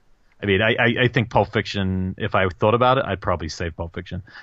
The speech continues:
When I really think about it, I'd be like, "Oh, shit, you gotta save." But, you know, Boogie Nights to me is, like, just absolute masterpiece. And I, yeah, Slacker's one of the most interesting debut movies by anyone ever,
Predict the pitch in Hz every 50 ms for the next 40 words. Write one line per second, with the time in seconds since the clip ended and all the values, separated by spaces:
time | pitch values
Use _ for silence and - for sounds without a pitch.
0 | - - 101 101 95 85 82 82 85 85 87 - - 95 87 101 98 101 104 113
1 | 107 90 90 85 82 90 85 80 80 82 78 - - - 82 80 - 85 82 85
2 | 85 82 82 - - 92 85 - _ - 117 104 - 113 101 82 78 - - _
3 | _ _ _ _ - 135 123 117 117 117 113 104 95 - - - 95 95 90 87
4 | 82 80 87 80 78 - _ - 80 - - _ _ _ - 101 87 80 - -
5 | - 92 85 80 - _ 98 90 80 80 - - - 123 139 151 185 - 117 127
6 | 107 - - 123 147 160 - 98 82 90 90 90 87 87 87 - - 104 107 104
7 | - - - - 90 87 85 87 - - _ _ _ _ _ - - _ _ _
8 | _ - 92 85 78 87 90 104 95 82 78 78 76 76 - 82 80 85 95 95
9 | 82 80 76 78 - - 98 92 85 82 65 - -